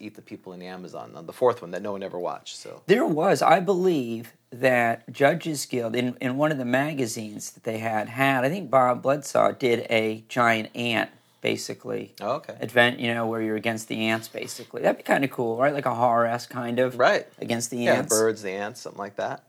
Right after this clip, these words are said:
Speaker 1: Absolutely.
Speaker 2: Yeah. Uh, two hit, two hit dice.
Speaker 1: Yeah.
Speaker 2: That seems like a lot.
Speaker 1: Yeah.
Speaker 2: Wait, they have two hit dice, and a kobold has how many hit points?
Speaker 1: Less, eh, one to four or something like that.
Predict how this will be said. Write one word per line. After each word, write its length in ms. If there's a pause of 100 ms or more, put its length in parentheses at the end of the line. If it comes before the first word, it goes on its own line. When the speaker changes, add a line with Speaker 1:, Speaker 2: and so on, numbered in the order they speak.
Speaker 1:
Absolutely. 440
Speaker 2:
Yeah. 240 (360)
Uh, 920 (840)
two 180
hit, 360
two 240
hit 300
dice. 500 (100)
Speaker 1:
Yeah. 200 (1400)
Speaker 2:
That 100
seems 180
like 80
a 60
lot. 560 (760)
Speaker 1:
Yeah. 60
Speaker 2:
Wait, 260
they 140
have 120
two 200
hit 280
dice, 400 (560)
and 80
a 60
kobold 480
has 140
how 160
many 160
hit 160
points? 220
Speaker 1:
Less, 280
eh, 120
one 220
to 80
four 300
or 60
something 180
like 160
that. 140